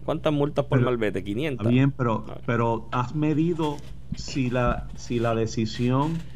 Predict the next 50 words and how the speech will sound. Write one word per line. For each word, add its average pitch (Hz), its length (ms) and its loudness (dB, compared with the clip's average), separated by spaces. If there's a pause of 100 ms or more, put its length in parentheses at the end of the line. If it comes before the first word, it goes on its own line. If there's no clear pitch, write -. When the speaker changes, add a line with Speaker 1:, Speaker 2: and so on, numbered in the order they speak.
(320)
Speaker 2:
eh, 107 360 4
ha 123 100 2
motivado 139 720 2
a 123 60 4
más 123 220 4
gente 143 280 -2
a 135 60 0
usar 127 200 -2
la 135 100 -2
mascarilla? 135 600 -2 (1400)
Speaker 1:
Yo 80 160 -2
Speaker 2:
Eso 82 80 2
no 92 160 4
lo 101 80 8
has 104 40 6
medido. 120 640 2
Speaker 1:
Eh, - 360 -10
Speaker 2:
Y 123 40 -4
Speaker 1:
no. 110 60 0
Speaker 2:
yo 110 80 4
estoy 110 160 0
seguro 113 340 2
que 95 100 -4
sí. 165 420 0 (100)
Yo 101 120 2
ahora 117 200 2
miro 147 240 2
por 160 160 -4
todos 151 140 -4
los 135 100 -4
carros 156 500 -2
y 127 60 0
veo 117 120 0
todo 139 100 0
el 139 60 2
mundo 143 220 0
con 131 120 0
mascarilla. 123 440 2
Es 123 60 4
más, 180 180 2
gen-, 120 240 0
veo 110 220 2
gente 143 280 2
sola. 175 420 -4
Speaker 1:
¿Dentro 117 380 4
del - 80 2
carro 185 220 6
con 165 100 -2
la 170 80 0
mascarilla? 180 360 -2